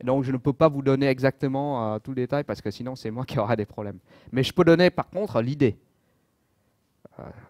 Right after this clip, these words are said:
voilà. Donc, typiquement, par exemple, vous, on a des cas où, lorsque la donnée ne se trouve que dans un seul S S table, parce qu'on le sait grâce au Bloom Filter, parce que quand le Bloom Filter dit non pour tout le monde, sauf pour un, bah, on sait, euh, si c'est non pour tout le monde, c'est que c'est sûr, c'est non.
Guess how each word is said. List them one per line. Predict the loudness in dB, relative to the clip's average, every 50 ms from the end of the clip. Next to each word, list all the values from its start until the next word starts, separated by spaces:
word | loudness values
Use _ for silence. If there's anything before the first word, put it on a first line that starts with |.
| _ _
voilà. | -12 -12 -12 -12 -14 _ _ _ _ _ _ -8 -2
Donc, | -2 0 0
typiquement, | -2 -4 -6 -4 -6 -4 0 0 0 0
par | 2 0 0
exemple, | 0 0 0 -2 0 0 0
vous, | 0 0 -2 -4 -4 -6 -6 -6
on | -2 0
a | 2 2
des | 2 2 2
cas | 4 4 4 4 4
où, | 2 0 -4 -6 -8 -12 _ -20 -20 _ _
lorsque | 4 6 6 6 4 2 2 4
la | 6 6 6
donnée | 6 4 2 2 2 0 0 -2 -4 -6
ne | -6 -6 -6
se | -6 -8
trouve | -8 -10 -8
que | -6 -4 -2
dans | -2 -2 0 0
un | -2 -2
seul | -2 -2 -2 -2 0
S | 0 -2 -4
S | -4 -4
table, | -4 -4 -2 -2 -2 -2 -4 -4
parce | -6 -8 -8
qu'on | -6 -4 -4
le | -2 -2
sait | -4 -2 2 4 4 4 4 0 -4 _ _ _ _ _ _ _ _ -12
grâce | -10 -4 2 6 6 6 6 6
au | 2 -4
Bloom | -4 -4 -4 -4
Filter, | -6 -8 -6 -6 -6 -4 -4
parce | -6 -6 -4
que | -4
quand | -6 -4 -2 -2 -2
le | -2 -2
Bloom | -2 -4 -6 -8
Filter | -8 -10 -8 -6 -4 -4 -2
dit | -2 -4 -4
non | -4 -4 -6
pour | -6 -10 -10 -10
tout | -10 -8
le | -6
monde, | -6 -6 -6 -8 -10 -12 -14 _ _ _ _ _ _ _ _ _
sauf | -4 0 0 0 0 -2
pour | -6 -6 -2
un, | 0 2 2 2 0
bah, | -4 -6
on | -8 -6
sait, | -4 -4 -2 -2
euh, | -2 -4 -4 -6 -8 -10 -16 -14
si | -10 -8 0
c'est | 2 4 4
non | 4 2
pour | -2 -4 -8 -6
tout | -6 -6
le | -4
monde, | -4 -6 -6 -6
c'est | -6 -4
que | -4 -4
c'est | -4 -4 -4
sûr, | -4 -6 -8 -6
c'est | -6 -6 -6
non. | -6 -6 -8